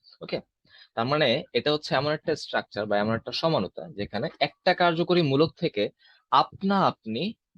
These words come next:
আরেকটা কার্যকরী মূলকে রূপান্তর হয়ে যাবে। ঠিক আছে? সাপোজ এ থেকে আমাদের বি হচ্ছে, কিন্তু এখানে আমি কোনো রকমের কোনো প্রভাবক বা তাপমাত্রা বা কিছুই দিচ্ছি না। আমি just একে একটা পাত্রে রেখে দিলাম, সেখান থেকে আম-, আমরা পরে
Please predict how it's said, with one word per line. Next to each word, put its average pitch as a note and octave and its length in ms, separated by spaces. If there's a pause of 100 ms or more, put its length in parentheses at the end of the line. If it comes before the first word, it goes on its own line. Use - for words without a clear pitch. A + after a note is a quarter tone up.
(180)
আরেকটা E3+ 360
কার্যকরী C#3 500
মূলকে A2+ 400
রূপান্তর B2 520
হয়ে F#2+ 120
যাবে। - 180
ঠিক F3 140
আছে? D#3+ 120
সাপোজ C3 460
এ C#3+ 120
থেকে D3+ 280
আমাদের B2+ 300
বি A#2 180
হচ্ছে, A#2 440 (460)
কিন্তু B2 140
এখানে D3 240
আমি D3+ 120
কোনো E3 240
রকমের D#3+ 280
কোনো D3+ 200
প্রভাবক A#2+ 540
বা G#2+ 240
তাপমাত্রা A2+ 460
বা A2 60
কিছুই D#3+ 280
দিচ্ছি F#2 240
না। F2 40
আমি F#2+ 120
just C3+ 280 (380)
একে A#2+ 200
একটা C3 160
পাত্রে B2+ 360
রেখে C3 240
দিলাম, F#3+ 340
সেখান B2 340
থেকে B2+ 140
আম-, B2+ 240
আমরা A#2+ 180
পরে B2+ 240